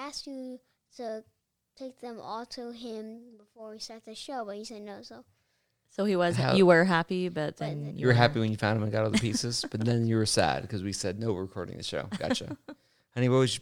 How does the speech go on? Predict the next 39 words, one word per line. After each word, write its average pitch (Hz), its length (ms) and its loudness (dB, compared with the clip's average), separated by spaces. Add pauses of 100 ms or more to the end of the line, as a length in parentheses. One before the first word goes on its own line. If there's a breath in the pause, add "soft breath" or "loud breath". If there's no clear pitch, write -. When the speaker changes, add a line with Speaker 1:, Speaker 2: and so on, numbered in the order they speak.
(180)
Speaker 3:
have 110 140 -2
you 120 140 2
had 127 160 0
a 123 100 6
happy 123 480 -4
mo-, 113 320 -2 (160)
moment 120 480 -2
yet? 117 300 -4 (360 loud breath)
Speaker 2:
Yes. 190 380 0
Well, 180 180 2
like 196 240 2
I 254 120 4
said, 196 260 2
I 185 80 4
love 170 240 0
the 165 80 -2
beach. 170 480 -4
And 175 140 -4
so 175 160 0
when 170 260 -2
you're, 214 560 0 (420 soft breath)
um, 170 720 -4 (320)
trotting 269 560 2
down 226 240 4
the 208 80 -2
beach 202 300 -2
trying 202 160 2
to 190 80 2
find 180 280 -2
shells 190 520 -2
and, 165 420 -6
and 151 340 -8 (120)
messages 175 560 6
in 175 80 4
a 156 60 4
bottle, 269 800 -4
oh, 202 300 2 (160)
that's 175 320 -4
fun. 160 240 -8